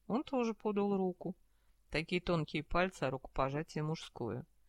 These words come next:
Сашка вспомнила, она когда-то говорила, будто занималась фехтованием и горными лыжами. «Только ведь знаешь, Саша», — улыбнулась она по-русалочьи, «мужчина и женщина не могут быть друзьями,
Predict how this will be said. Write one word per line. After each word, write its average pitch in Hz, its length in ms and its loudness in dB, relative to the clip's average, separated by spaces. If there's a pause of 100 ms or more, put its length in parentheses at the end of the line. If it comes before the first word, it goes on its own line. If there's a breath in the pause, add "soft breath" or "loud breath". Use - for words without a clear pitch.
(300)
Сашка - 280 2
вспомнила, 185 580 6
она 160 120 4
когда-то 175 460 4
говорила, 180 540 6
будто 165 340 -2
занималась 165 520 4
фехтованием 165 840 4
и - 20 -4
горными 165 440 2
лыжами. 135 560 0 (640 soft breath)
«Только 208 280 4
ведь 226 160 6
знаешь, 262 340 8
Саша», — - 520 4 (400)
улыбнулась 156 600 0
она 151 180 2
по-русалочьи, - 880 -2 (440 soft breath)
«мужчина 226 500 4
и 226 40 6
женщина 240 540 4
не 208 160 6
могут 226 360 6
быть 147 240 -4
друзьями, 170 720 2